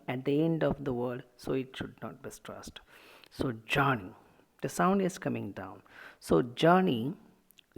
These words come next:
ja is to be stressed. Alone, a is a weak form. Alone is the base word. Morphology, again, we have to understand. So like this, we need to understand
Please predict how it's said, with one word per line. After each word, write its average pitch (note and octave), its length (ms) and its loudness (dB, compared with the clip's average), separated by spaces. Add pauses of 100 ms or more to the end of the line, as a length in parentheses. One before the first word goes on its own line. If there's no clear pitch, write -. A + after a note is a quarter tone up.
(180)
ja F#3+ 280 12
is - 200 -4
to - 100 -4
be A2+ 100 -4
stressed. - 520 -10 (340)
Alone, D3 720 10 (160)
a F3+ 120 8
is C#3 340 4
a C3+ 60 6
weak C#3+ 280 0
form. A2 420 -2 (380)
Alone D#3+ 320 8
is D3 160 4
the A#2+ 100 -2
base B2+ 420 2
word. A#2 420 -4 (760)
Morphology, C#3+ 680 0
again, B2+ 320 -2
we B2 120 -2
have A#2+ 300 -8
to - 180 0 (480)
understand. G2 880 -10 (1080)
So G3+ 160 8
like D#3 320 6
this, C#3+ 300 0
we D3 260 2
need A#2+ 340 0
to A3 280 2
understand E3 640 -2